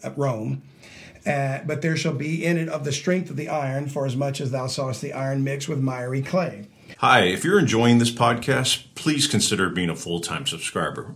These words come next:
Speaker 2: We are gonna use these funds to expand the message and get the word out about what's in the Bible that the world doesn't want you to know about.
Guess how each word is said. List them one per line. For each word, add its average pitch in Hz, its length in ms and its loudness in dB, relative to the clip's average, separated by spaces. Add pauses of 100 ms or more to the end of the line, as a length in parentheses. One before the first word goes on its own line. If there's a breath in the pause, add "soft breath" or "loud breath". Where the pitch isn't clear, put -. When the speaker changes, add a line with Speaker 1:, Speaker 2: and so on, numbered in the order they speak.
Speaker 2:
We 123 160 2
are 120 80 0
gonna 113 180 2
use 101 440 0
these 113 300 2
funds 92 460 0
to 95 120 -6
expand 101 760 0
the 92 60 -2
message 92 640 -2
and 87 160 -2
get 87 180 -2
the 85 80 -2
word 95 340 -2
out - 380 -2 (140)
about - 380 -4
what's 82 240 -4
in 87 100 -4
the 87 80 -2
Bible 78 440 -2
that 71 180 -8
the 73 40 -10
world 78 380 -8
doesn't 76 260 -6
want 78 200 -10
you 71 80 -10
to 76 60 -10
know 78 180 -8
about. 69 320 -12